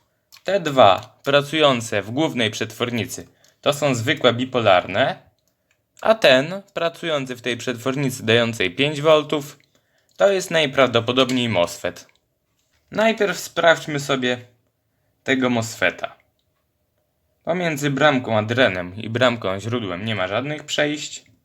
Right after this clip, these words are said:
Jest tutaj dioda pomiędzy źródłem a drenem. Anoda jest do źródła, katoda do drena. W drugą stronę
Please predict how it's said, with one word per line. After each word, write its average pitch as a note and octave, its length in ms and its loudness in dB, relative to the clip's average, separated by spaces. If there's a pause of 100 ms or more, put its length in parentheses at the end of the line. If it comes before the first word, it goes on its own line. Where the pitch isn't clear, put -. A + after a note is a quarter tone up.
Jest E3+ 260 0
tutaj C3 280 -2
dioda D3 400 4
pomiędzy C3 500 -4
źródłem A2+ 460 -2
a F2+ 60 -2
drenem. C#3+ 460 0 (440)
Anoda B2 460 2
jest F#2+ 260 -2
do A#2 140 -4
źródła, A2+ 680 -4
katoda A#2 420 0
do G2 120 -4
drena. D3 560 0 (1000)
W D3 80 -12
drugą F#3 380 2
stronę D3+ 580 2